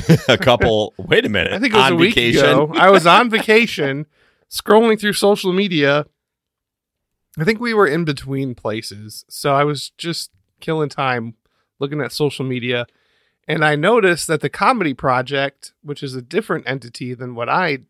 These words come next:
Speaker 2: did, they were offering a Improv two class. And so I was like, "I'm doing it. I'm gonna sign up. Let's go." And it was a perfect time, Sunday afternoon, four to six.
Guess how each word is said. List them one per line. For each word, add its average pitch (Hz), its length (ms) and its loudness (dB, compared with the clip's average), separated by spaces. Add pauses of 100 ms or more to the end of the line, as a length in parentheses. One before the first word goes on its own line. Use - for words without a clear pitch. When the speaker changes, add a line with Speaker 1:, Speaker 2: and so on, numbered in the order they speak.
(220)
Speaker 2:
did, 127 400 -4 (800)
they 185 160 0
were 190 160 2
offering 135 680 0 (180)
a 127 260 -10
Improv 139 760 -2
two 220 320 -6
class. - 680 -8 (120)
And 113 140 -20
so - 160 -10
I 123 60 -6
was 113 160 -12
like, 117 220 -8 (420)
"I'm 127 160 -2
doing 180 320 -2
it. 165 180 -4
I'm 127 140 -10
gonna 127 180 -10
sign 156 380 -4
up. 185 240 0
Let's 160 180 -4
go." 120 380 -2 (600)
And 143 240 -2
it 139 80 0
was 127 180 -6
a 127 60 -18
perfect 175 420 -6
time, 170 580 -2
Sunday 160 400 0
afternoon, 151 600 -2
four 135 240 -4
to 156 80 -6
six. - 600 -10